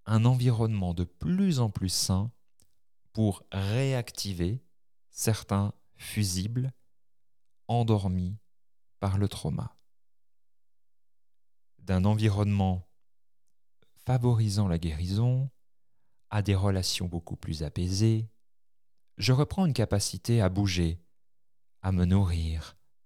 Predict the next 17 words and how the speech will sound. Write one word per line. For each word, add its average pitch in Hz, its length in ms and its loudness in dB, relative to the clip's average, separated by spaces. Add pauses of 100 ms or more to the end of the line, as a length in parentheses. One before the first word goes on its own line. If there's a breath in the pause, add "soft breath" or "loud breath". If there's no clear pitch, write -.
(120)
à 87 180 0
être 87 260 -2
touché. 85 540 -2 (1800)
Et 110 120 -2 (280)
petit 214 580 2
à 131 80 0
petit, 90 560 -6 (1400)
reprendre 107 760 -2
corps 110 680 -2 (1300)
passe - 380 -2
par 98 340 2
un 92 220 4
alignement 113 800 4 (680)
de 98 100 -2
ce - 160 0
qui 101 340 -4
est - 240 -4